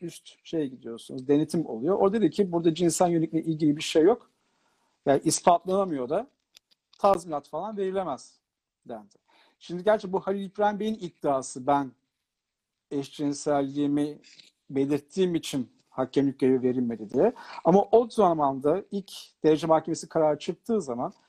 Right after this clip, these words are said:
işte Tanju olsun, başka eski futbolcular olsun gerçekten eşcinsel,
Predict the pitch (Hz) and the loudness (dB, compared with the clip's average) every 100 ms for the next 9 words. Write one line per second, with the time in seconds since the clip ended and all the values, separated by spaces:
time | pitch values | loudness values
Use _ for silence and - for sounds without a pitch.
0 | _ - 160 - 196 202 196 170 202 180 | _ -6 -6 2 2 4 0 4 4 2
1 | _ _ 160 135 123 - 156 151 156 151 | _ _ -4 -4 -6 -8 -8 0 2 2
2 | 208 185 175 - 160 185 - 180 170 196 | 0 0 -2 -8 -8 -10 -2 2 2 2
3 | 196 160 120 - 196 - - _ - 196 | 2 2 0 -2 -6 -6 -18 _ 2 2
4 | 202 180 190 185 175 160 - 185 - 208 | 2 -4 -4 -4 -4 -6 -8 -10 -4 -2
5 | 202 | -2